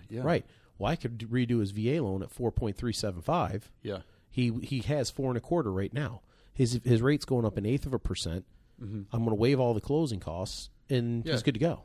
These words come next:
Speaker 1: So he's, he's gonna take out, like, what
Speaker 2: He's
Speaker 1: you
Speaker 2: gonna
Speaker 1: said,
Speaker 2: take
Speaker 1: like,
Speaker 2: out
Speaker 1: thirty,
Speaker 2: thirty-five thousand dollars and his
Speaker 1: thirty-five thousand,
Speaker 2: mortgage
Speaker 1: and it's gonna
Speaker 2: payments
Speaker 1: cost him
Speaker 2: is
Speaker 1: maybe another hundred bucks a
Speaker 2: a hundred
Speaker 1: month?
Speaker 2: and I think a hundred and twenty, hundred thirty bucks
Speaker 1: Yeah.
Speaker 2: a month. That's it.
Speaker 1: Yeah.
Speaker 2: And he's at a way better interest rate, and it's still tax dedu-,
Speaker 1: Yeah.
Speaker 2: deductible. So,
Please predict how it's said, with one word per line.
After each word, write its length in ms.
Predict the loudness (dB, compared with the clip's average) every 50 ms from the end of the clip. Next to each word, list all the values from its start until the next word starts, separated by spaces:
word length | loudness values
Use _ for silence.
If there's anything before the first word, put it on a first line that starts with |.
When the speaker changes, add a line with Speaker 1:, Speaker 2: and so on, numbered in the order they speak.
| -10
Speaker 1:
So 160 | -2 0 2 2
he's, 180 | 2 0 -2
he's 180 | -2 -4 -4 -2
gonna 160 | -2 -2 -2
take 220 | -2 -2 -2 0
out, 320 | 0 0 0 0 -2 -4 -4
like, 220 | -4 -4 -2 -2
what 140 | -4 -4 -4
Speaker 2:
He's 100 | -2 0
Speaker 1:
you 60 | 4
Speaker 2:
gonna 100 | 4 4
Speaker 1:
said, 60 | 6 6
Speaker 2:
take 100 | 4 4
Speaker 1:
like, 80 | 4
Speaker 2:
out 60 | 2 4
Speaker 1:
thirty, 240 | 4 4 4 4
Speaker 2:
thirty-five 200 | 4 4 2 4
thousand 360 | 4 4 4 4 4 4 4 4
dollars 380 | 4 4 6 6 6 4 4 4
and 80 | 2 2
his 60 | 4
Speaker 1:
thirty-five 80 | 4
thousand, 20 | 4
Speaker 2:
mortgage 160 | 4 4 2
Speaker 1:
and 20 |
it's 80 | 2 2
gonna 100 | 2 2
Speaker 2:
payments 120 | 2 2 0
Speaker 1:
cost 60 | 0
him 100 | -2 0
Speaker 2:
is 60 | 0 0
Speaker 1:
maybe 220 | 0 0 0 -2
another 300 | 0 0 -2 -2 -2 -4
hundred 260 | -4 -6 -8 -8 -6
bucks 120 | -6 -4 2
a 20 |
Speaker 2:
a 20 |
hundred 180 | 4 4 4 4
Speaker 1:
month? 100 | 4 2
Speaker 2:
and 100 | 2 2
I 40 | 2
think 180 | 2 0 0 0
a 60 | 0
hundred 260 | 0 0 0 0 -2
and 180 | -2 -4 -4 -4
twenty, 320 | -4 -4 -4 -2 -2 0
hundred 300 | 0 0 -2 -2 -4 -2
thirty 180 | -2 -2 -2 0
bucks 240 | -2 -2 -2 -2 -4
Speaker 1:
Yeah. 60 | -4
Speaker 2:
a 40 | -4
month. 180 | -4 -6 -4 -4
That's 260 | -4 -4 -4 -4 -6
it. 120 | -6 -6 -6
Speaker 1:
Yeah. 80 | -8 -10 -10 -14 -20 -20 -20 -12 -6 -2
Speaker 2:
And 160 | -2 0 2
he's 220 | 2 2 2 2
at 100 | 2 2
a 60 | 2
way 180 | 2 2 2 2
better 280 | 2 2 2 2 2 0
interest 260 | -2 -4 -6 -6 -4
rate, 140 | -4 -4 -4
and 60 | -4
it's 80 | -8 -6
still 140 | -6 -6 -6
tax 320 | -4 -6 -6 -6 -8 -10 -10
dedu-, 180 | -10 -12 -12 -14 -16 _
Speaker 1:
Yeah. 100 | -8 -6
Speaker 2:
deductible. 440 | -4 -4 -2 -4 -4 -6 -8 -8 0
So, 240 | 4 6 6 6 6